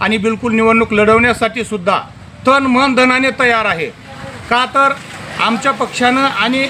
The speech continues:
आम्ही वैयक्तिकसुद्धा लातूर शहर जिल्ह्याचे अध्यक्ष आमचे अजित सिंह पाटील कव्हेकर साहेब असतील, त्यांचा युवकामधील असलेला प्रभाव असेल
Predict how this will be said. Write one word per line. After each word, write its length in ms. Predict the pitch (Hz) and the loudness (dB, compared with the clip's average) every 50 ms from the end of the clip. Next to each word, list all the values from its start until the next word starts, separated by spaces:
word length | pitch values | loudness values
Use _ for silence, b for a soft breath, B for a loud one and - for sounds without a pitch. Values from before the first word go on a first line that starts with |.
| - - | -4 -4
आम्ही 200 | 190 220 247 262 | -2 -2 0 2
वैयक्तिकसुद्धा 840 | 240 240 262 277 269 - - 320 247 - - 277 214 240 180 151 - - - 202 | 4 4 4 4 2 -2 -4 -8 -8 -6 -6 -2 0 0 0 0 -2 -6 -14 -6
लातूर 340 | 180 220 220 220 233 254 226 - | -2 -2 -2 -2 -2 -8 -8 -2
शहर 260 | 247 233 226 233 220 | 0 2 2 2 2
जिल्ह्याचे 580 | 196 226 226 220 233 233 - - 240 233 240 247 - - - - | 0 -2 0 2 2 0 0 0 2 2 2 2 -2 -8 -6 -6
अध्यक्ष 400 | 160 185 180 233 233 202 - 226 | -6 -2 0 0 0 0 0 -2
आमचे 280 | 220 226 220 180 233 | -2 -2 -2 -2 -2
अजित 240 | 233 214 214 202 226 - - | -2 0 0 -2 -4 -8 -8
सिंह 240 | - 220 220 220 214 | -8 -4 -2 -2 0
पाटील 280 | 185 220 202 226 226 | 0 -2 -2 -2 -4
कव्हेकर 440 | 214 - 233 202 208 220 214 226 196 | -2 0 0 2 2 2 2 0 -2
साहेब 280 | 185 208 214 220 208 214 | 0 0 0 2 2 0
असतील, 360 | 208 208 - 220 214 220 202 B B B B B B B - | -2 -2 -4 -4 -4 -4 -4 B B B B B B B -2
त्यांचा 300 | 214 208 214 202 233 220 | -2 -2 -2 -2 -2 -2
युवकामधील 760 | 220 220 220 226 226 - 240 233 233 226 226 202 233 240 240 | 0 2 4 4 4 4 2 2 2 2 0 0 0 0 0
असलेला 420 | 220 208 214 - 226 226 226 226 | 0 -2 -2 -2 -2 0 2 2
प्रभाव 400 | 214 220 226 220 214 214 233 240 | 0 0 -2 -2 0 2 2 2
असेल 400 | 226 214 208 - - 220 226 220 | 2 2 0 0 0 0 0 0